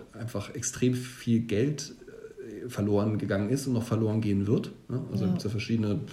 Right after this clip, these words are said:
Speaker 1: Rechnungen, von, ne, die in die Milliarden gehen. Und das Geld ist schlicht nicht mehr im Kreislauf. Und wenn halt das Geld nicht im Kreislauf ist, dann hat das eine Implikation auf alles Mögliche, ne? Also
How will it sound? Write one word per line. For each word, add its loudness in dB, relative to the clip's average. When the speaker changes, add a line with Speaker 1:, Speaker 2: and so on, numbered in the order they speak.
Speaker 1:
Rechnungen, -2
von, -4
ne, -4
die 0
in 2
die 2
Milliarden 2
gehen. 4
Und -2
das -2
Geld 6
ist 0
schlicht 2
nicht 6
mehr 6
im 0
Kreislauf. -2
Und -2
wenn 0
halt 0
das -6
Geld 2
nicht 0
im -2
Kreislauf 0
ist, 0
dann 0
hat -2
das -2
eine 0
Implikation -2
auf -4
alles -6
Mögliche, -2
ne? -2
Also 0